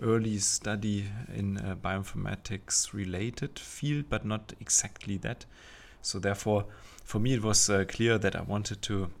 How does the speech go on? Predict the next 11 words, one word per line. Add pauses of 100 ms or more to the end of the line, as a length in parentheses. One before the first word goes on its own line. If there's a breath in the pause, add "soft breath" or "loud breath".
(240)
come
to
Tübingen, (480 loud breath)
uh,
for
doing
my, (180)
uh,
P
H
D.